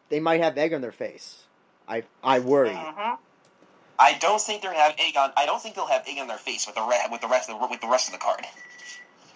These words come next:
Speaker 2: Exactly, which is why I keep saying when it comes down to these fight cards that have these over-the-top main events,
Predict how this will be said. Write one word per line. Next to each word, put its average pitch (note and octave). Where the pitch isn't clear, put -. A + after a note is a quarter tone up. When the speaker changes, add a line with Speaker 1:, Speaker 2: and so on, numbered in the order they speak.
Speaker 2:
Exactly, F3
which E3
is E3+
why E3+
I E3
keep A#3
saying A3+
when F#3
it F#3+
comes G3+
down G3+
to G3
these F#3
fight A#3+
cards E3
that F3+
have F3
these F3+
over-the-top G3
main E3+
events, A#3